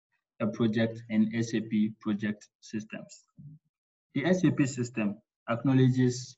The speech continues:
authority levels. By virtue of one's role,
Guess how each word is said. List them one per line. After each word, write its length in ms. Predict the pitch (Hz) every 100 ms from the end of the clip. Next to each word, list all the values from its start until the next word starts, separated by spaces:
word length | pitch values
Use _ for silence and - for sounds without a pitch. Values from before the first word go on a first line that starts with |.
| -
authority 560 | 113 120 117 113 127
levels. 580 | 113 107 101 98 - - _ _ _ _ _ _ _ _ _ _ _ _
By 200 | - 127
virtue 500 | 131 160 160 170 156
of 180 | 123 107
one's 300 | 120 123 127
role, 340 | 113 113 104